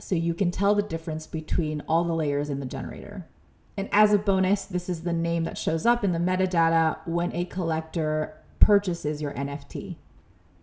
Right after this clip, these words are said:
So, to make the export super fast, I've actually named each of the traits with a prefix of their folder names. So that way, when I batch export all of this, they will automatically go into designated folders.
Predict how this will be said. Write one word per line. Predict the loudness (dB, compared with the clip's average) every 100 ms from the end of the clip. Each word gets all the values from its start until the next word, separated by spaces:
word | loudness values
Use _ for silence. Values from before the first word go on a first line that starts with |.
| _ _ _
So, | -8 -2 0 -2 -6 -10 -14
to | -2 2
make | 4 2 0 -4
the | -2
export | -2 -2 -2 -2
super | -2 -4 0
fast, | 0 0 -2 -4 -6 -14 -20 -20 -6
I've | 0 2 0 -2
actually | -6 -4 0
named | 0 0 -2 -4
each | -4 -2
of | -4
the | -4
traits | 0 0 0 -6 -12 -2
with | 0
a | 2 6
prefix | 6 6 4 0 -4 -4
of | -4 -4
their | -2 -4
folder | -2 -2 -2 -4
names. | -8 -8 -8 -10 -18 _ -20 -20 -20 -20 -10
So | 0
that | 4 4 4
way, | 2 0
when | 0 0
I | 0
batch | 0 0 0 -2
export | -8 -4 -4 -2
all | 0 2 0
of | -2
this, | -4 -4 -10 -14 -8
they | 0 0
will | 2 -2 0
automatically | 0 2 0 -2 -4 -6 -6 -4
go | -2 -2
into | -2 -2 -4 -4
designated | -4 -6 -6 -6 -6 -4 -6 -8 -18
folders. | -4 0 0 -2 -14